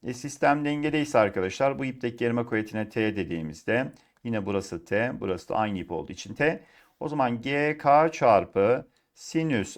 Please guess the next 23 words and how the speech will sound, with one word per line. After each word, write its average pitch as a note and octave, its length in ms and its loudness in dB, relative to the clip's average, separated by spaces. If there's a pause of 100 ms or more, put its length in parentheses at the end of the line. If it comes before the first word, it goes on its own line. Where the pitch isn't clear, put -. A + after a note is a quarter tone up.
alfanın B2+ 840 2
burada B2 480 2 (220)
T D3+ 380 0
ip - 220 -4
gerilmesine B2 520 -2
eşit B2 260 -6
olması A#2 380 -2
gerekiyor. F#2 680 -2 (240)
Peki - 280 -4 (440)
diğer F3+ 220 6
taraftan D3+ 520 4
gidersek C3 580 2
de C3+ 280 2 (220)
kasnak E3+ 480 -2
düzeneğimizde A#2 640 0
bakın C3+ 260 -4
T'nin C#3+ 480 0
torku C3+ 640 0
bu D#3 100 -2
yönde A#2 420 2
döndürmeye F2 480 -2
çalışıyor E2+ 460 -8
kasnağımızı. F#2+ 840 -2